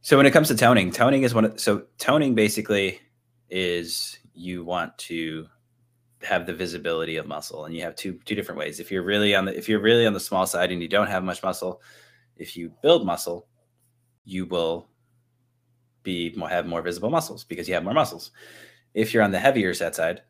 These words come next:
if you lose fat, your muscles will show, right? And, and a big thing that people always forget is if you are obese, you've gotta carry it around. So you have a ton of muscle already.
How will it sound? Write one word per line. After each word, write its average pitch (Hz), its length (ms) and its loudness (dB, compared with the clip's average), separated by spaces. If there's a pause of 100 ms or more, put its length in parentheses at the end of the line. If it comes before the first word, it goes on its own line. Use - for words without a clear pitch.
(1080)
if 92 140 -10
you 95 140 -6
lose 85 240 -8
fat, - 480 0 (160)
your 87 140 -8
muscles 82 360 -6
will 80 80 -10
show, 78 280 -6 (600)
right? 82 220 -6 (560)
And, 104 120 -2
and 107 320 0 (200)
a 98 60 -4
big 104 180 0
thing 110 120 0
that 92 80 -2
people 107 220 -4
always 85 200 -2
forget 87 440 -2
is 82 380 -6
if - 180 -12
you 104 140 0
are 87 160 2
obese, 90 580 -4 (260)
you've - 160 -16
gotta 107 180 -2
carry 95 400 -4
it 85 80 -4
around. 82 340 -2
So - 120 -12
you 85 120 -12
have 120 260 -4
a - 40 -8
ton 92 180 -6
of 82 60 -6
muscle - 280 -4
already. - 360 -10